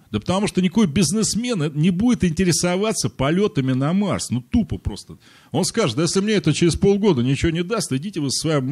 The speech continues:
Марсом, там, как вы называете, в эротическое путешествие». Поэтому везде,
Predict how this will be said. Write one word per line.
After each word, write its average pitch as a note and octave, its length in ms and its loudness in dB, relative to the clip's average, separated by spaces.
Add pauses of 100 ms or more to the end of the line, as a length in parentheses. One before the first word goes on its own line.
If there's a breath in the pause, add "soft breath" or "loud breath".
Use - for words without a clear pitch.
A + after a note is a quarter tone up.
(160)
Марсом, E3 360 -4
там, F2 180 -12 (340 soft breath)
как B2+ 180 -6
вы C#3+ 100 -4
называете, C#3+ 520 -2
в A2+ 80 -2
эротическое C#3 500 -4
путешествие». D#3+ 580 -4
Поэтому E3+ 320 0
везде, D#3 680 4